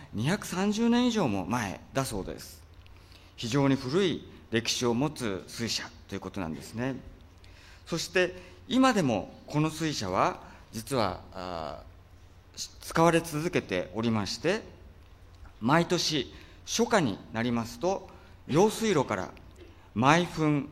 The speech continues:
約一分間に六トンもの水を汲み上げまして、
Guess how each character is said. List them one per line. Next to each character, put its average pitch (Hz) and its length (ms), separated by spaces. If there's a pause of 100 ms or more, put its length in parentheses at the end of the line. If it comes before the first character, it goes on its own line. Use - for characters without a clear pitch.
(120)
約 135 440 (480)
一 127 80
分 175 260
間 107 240
に - 140 (320)
六 139 300
ト 240 180
ン 101 180 (480)
も 139 140
の 135 100
水 123 260
を 127 100
汲 123 160
み 127 100
上 131 100
げ 127 80
ま 123 160
し - 120
て、 190 280